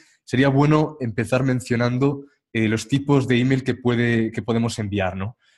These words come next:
Yo hablaría de tres emails. Aquí existen varias categorizaciones. Si quieres, Clau, luego agrega tú alguna más. Yo conozco tres tipos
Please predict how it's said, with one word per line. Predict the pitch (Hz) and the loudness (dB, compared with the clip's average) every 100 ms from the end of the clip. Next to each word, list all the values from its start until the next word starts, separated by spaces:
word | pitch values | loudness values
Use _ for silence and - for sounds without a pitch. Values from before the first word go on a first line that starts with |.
| - | -6
Yo | 123 | 0
hablaría | 147 156 175 | 4 4 4
de | 165 | 2
tres | - 131 - | 2 -2 0
emails. | 113 101 90 - | -2 -2 -6 -6
Aquí | 117 - 170 160 _ _ - | -6 0 -2 -2 _ _ -12
existen | 120 135 - 139 | -8 -6 -2 2
varias | 143 135 | 2 0
categorizaciones. | 139 131 123 113 120 147 165 165 160 | -2 0 0 0 0 0 2 0 -2
Si | 113 | -2
quieres, | 131 131 | 0 0
Clau, | 131 127 | 0 2
luego | 127 123 113 _ _ - | 2 0 -6 _ _ -6
agrega | 113 120 120 120 | -4 0 0 -2
tú | 123 120 117 117 | 0 0 2 0
alguna | 113 120 117 | -2 -2 0
más. | 143 151 - _ _ - | -2 -4 -10 _ _ -8
Yo | 120 143 | -2 2
conozco | 165 160 - 165 - | 2 0 -2 -4 -4
tres | - 135 - | -4 -4 -2
tipos | 139 147 156 - - | -4 0 -2 -2 -12